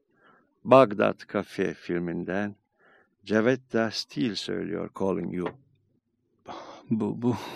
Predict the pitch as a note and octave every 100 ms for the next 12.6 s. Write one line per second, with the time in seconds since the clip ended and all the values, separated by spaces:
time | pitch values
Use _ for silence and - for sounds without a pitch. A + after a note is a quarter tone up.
0 | - B2 A2+ A2 A2 A2+ A#2 B2+ - G#2
1 | G#2 A2+ B2+ B2 - G#2 G#2 - A#2+ C3
2 | A2+ A#2 - A2+ A2+ B2 - B2 A#2+ A#2+
3 | A#2 A#2+ B2+ - - A2+ - B2+ B2 A2
4 | B2 C3 - - - - - B2+ A#2 -
5 | G#2+ - A2+ A#2 A#2 A#2 A#2 A2 G#2+ G#2+
6 | - A#2 A#2+ G#2+ A2 A2+ A#2+ A2+ A2+ G#2+
7 | A2 G#2 G2+ G2+ G#2+ - - _ - C#3+
8 | D3 A2+ B2+ F3 F#3+ D3+ - - A#2 -
9 | A2 G#2+ C3+ G#2 G#2 G2+ G2 F#2+ F2+ -
10 | _ - _ _ _ _ _ - - _
11 | - - _ - - - _ _ _ -
12 | G#2+ G#2 A#2 B2+ E3+ D#3+